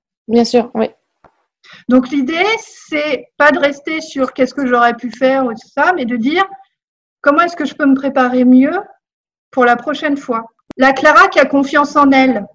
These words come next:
Speaker 2: celle qui a cent pour cent confiance en elle et qui a plus peur du regard des autres et qui a plus peur d'être jugée comme bizarre,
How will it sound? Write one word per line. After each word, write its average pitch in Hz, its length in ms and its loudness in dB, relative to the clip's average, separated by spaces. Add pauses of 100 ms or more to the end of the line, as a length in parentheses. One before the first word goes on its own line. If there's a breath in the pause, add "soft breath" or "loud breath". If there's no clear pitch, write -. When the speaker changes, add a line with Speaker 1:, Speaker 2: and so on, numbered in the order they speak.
(240)
Speaker 2:
celle 254 280 0
qui - 140 -6
a 214 80 -4
cent 277 180 0
pour 277 160 -2
cent 285 180 0
confiance 254 400 -4
en 233 120 -4
elle 339 260 0 (180)
et 269 80 -2
qui - 80 -6
a 233 60 0
plus 269 220 -4
peur 294 160 4
du 254 100 2
regard 226 300 -2
des 226 180 -4
autres 349 140 -2
et 262 60 -8
qui 233 100 -6
a - 20 -4
plus 269 220 -6
peur 285 180 2
d'être 233 160 -2
jugée 240 300 -8
comme 240 180 -4
bizarre, 220 400 -6